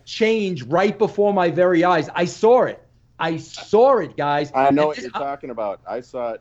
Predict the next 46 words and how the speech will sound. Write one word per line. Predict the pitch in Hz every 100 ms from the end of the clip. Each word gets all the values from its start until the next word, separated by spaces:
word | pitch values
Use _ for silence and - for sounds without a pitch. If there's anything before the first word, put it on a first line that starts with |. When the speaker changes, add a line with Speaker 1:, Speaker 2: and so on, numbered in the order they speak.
| _
Speaker 2:
too. | 143 135 - _ _ _
Speaker 1:
Yeah, | 175 202 -
Speaker 2:
And | - 131 127
Speaker 1:
I'm | 214 269
going | 254 240 226 202
back | 208 196
to | -
two | 156 196 190
thousand | 190 175 151 143
and | 127
five, | - - 175 160 127 110 -
but | 160
I, | 156 160
I | - 160
remember | 156 147 143 156 180 190
this, | 160 147 -
guys. | - 117 113 117
I | 147
was | 151
working | 127 165 175 190
for | - 180
T | 170 170
N | 165
A. | 151
We | 131 131
just | 117 156 143
started. | - 131 104 95 _ _ _
I | 147
got | 135 151 175
a | 170
hold | 120 170 165 156
of | 135
the | 113
payroll, | - 135 143 113 85 82 _ _ _
and | 139 143
I | 131
saw | - 165 156
some | 147 156 147
guys | 139 143 135
were | 123
getting | 123 117 117
paid, | 127
like, | 113 113 107
fifty | - 120 -
bucks. | 90 90 78 - - _ _ _ _ -
Speaker 2:
Mm-hmm. | 127 139 151